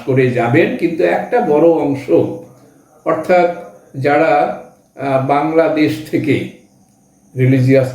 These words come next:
পারসিকিউশনের কারণে যারা এখানে এসেছেন, তাদের জন্য সমস্যা হলো যে তাদের বাবা মায়ের জন্মস্থান এবং জন্ম তারিখ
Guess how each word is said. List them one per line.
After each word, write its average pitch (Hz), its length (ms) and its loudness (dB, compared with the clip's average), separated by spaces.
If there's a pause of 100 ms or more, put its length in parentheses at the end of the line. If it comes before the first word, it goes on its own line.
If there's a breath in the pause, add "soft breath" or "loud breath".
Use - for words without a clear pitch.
পারসিকিউশনের 107 960 -8
কারণে 107 340 -2
যারা 165 220 4
এখানে 165 260 0
এসেছেন, 208 680 0 (300 loud breath)
তাদের 220 460 2
জন্য 240 340 -4
সমস্যা 170 420 -4
হলো 151 640 0 (220 loud breath)
যে 151 160 0
তাদের 156 560 2
বাবা 165 540 0
মায়ের 151 480 0 (420)
জন্মস্থান 156 840 -4
এবং 147 440 0
জন্ম 131 480 2
তারিখ 143 560 2